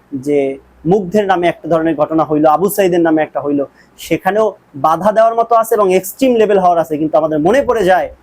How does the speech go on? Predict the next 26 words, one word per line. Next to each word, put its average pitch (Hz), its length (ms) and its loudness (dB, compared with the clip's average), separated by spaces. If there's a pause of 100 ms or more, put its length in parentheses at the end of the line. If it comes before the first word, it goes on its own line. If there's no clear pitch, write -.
(140)
সেই 165 200 0
সময়ের 151 400 0
কথা, 131 340 -4 (260)
যখন 151 240 0
আমাদের 156 320 0 (460)
বঙ্গবন্ধু, 185 520 2
বঙ্গবন্ধু 170 420 2
জিকিরি 185 440 -2
করা 156 240 2
হই-, 131 120 -8 (100)
লাগতো, 135 360 -6 (100)
মানে 135 140 -6 (260)
প্রত্যেক 494 360 -2
কথায় 226 320 0
কথায় 190 220 0
চোদ্দ 208 300 0
বার 170 180 2 (480)
এটা 160 360 0
বাক্যের 175 420 -2
সামনে 185 420 0
প্রথমে 175 420 0 (280)
এ 170 60 -4
বঙ্গবন্ধু, 175 420 2
বঙ্গবন্ধু 160 380 0
করা 147 220 0
হতো। 131 260 -12